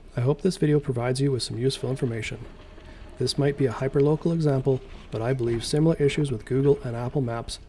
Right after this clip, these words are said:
may occur during other construction projects. Please let me know in the comments if you ever noticed a similar issue. Unfortunately, I don't have a solution so that Google and Apple are as attentive to active transportation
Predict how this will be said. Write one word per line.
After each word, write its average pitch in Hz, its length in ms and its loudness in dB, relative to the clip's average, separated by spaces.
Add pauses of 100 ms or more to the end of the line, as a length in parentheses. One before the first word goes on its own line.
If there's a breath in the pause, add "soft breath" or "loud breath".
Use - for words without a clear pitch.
(120)
may 123 220 0
occur 127 380 0
during 117 260 -6
other 117 180 -4
construction 117 500 -8
projects. 107 580 -8 (680 loud breath)
Please 143 220 2
let 185 80 2
me 180 80 2
know 160 160 4
in 160 60 6
the 170 60 2
comments 123 500 -2
if 117 100 -8
you 110 160 -6
ever 139 180 4
noticed 135 400 2
a 135 60 -6
similar 147 360 0
issue. 117 340 -4 (720 loud breath)
Unfortunately, 120 600 -2 (300)
I 131 80 -2
don't 139 200 2
have 143 120 -2
a 151 60 0
solution 123 460 0
so 120 180 -2
that 110 140 -8
Google 135 360 2
and 123 140 -4
Apple 120 340 -2
are 113 160 -6
as 110 160 -8
attentive 135 440 -2
to 120 180 -4
active 131 240 -4
transportation 120 680 -4